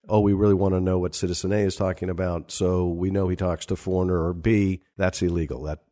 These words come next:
that can't be done. But nonetheless, going up on foreigner B, who, let's say, is a member of Al-Qaeda, they talk about American A, uh, who may be a collaborator here,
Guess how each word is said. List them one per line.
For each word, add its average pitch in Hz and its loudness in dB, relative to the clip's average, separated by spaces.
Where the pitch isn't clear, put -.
that 82 -8
can't 87 -4
be 87 -6
done. 73 -8
But 117 -2
nonetheless, 131 0
going 110 4
up 107 0
on 98 2
foreigner 90 0
B, 113 2
who, 101 2
let's 90 -2
say, 90 0
is 85 0
a 87 -4
member 82 -4
of 80 -6
Al-Qaeda, 92 -2
they 101 2
talk 101 0
about 90 0
American 87 -2
A, 95 2
uh, 80 -4
who 95 0
may 95 0
be 87 -2
a 80 -4
collaborator 90 -2
here, 78 -6